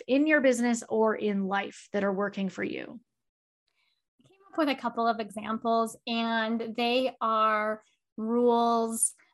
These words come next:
Speaker 2: that when I first thought of them, I thought they are for work. But then the more I thought about them, I realized they're for both, because they lend to balance. <clears throat> And so I think that the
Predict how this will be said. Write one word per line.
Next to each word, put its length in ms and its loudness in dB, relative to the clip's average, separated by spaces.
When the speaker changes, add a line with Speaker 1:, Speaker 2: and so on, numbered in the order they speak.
Speaker 2:
that 280 4
when 160 0
I 160 -2
first 340 -2
thought 220 6
of 100 0
them, 260 2
I 140 0
thought 420 0
they 380 -2
are 260 0
for 220 -4
work. 480 -2
But 100 -6
then 300 0
the 80 -2
more 260 -2
I 160 -4
thought 240 -2
about 260 -2
them, 420 -4
I 80 -6
realized 680 -4
they're 340 -2
for 160 0
both, 680 0
because 840 -4
they 220 -2
lend 520 0
to 400 0
balance. 880 -4
<clears throat> 60 -14
And 220 2
so 160 2
I 140 2
think 500 -2
that 200 0
the 220 -6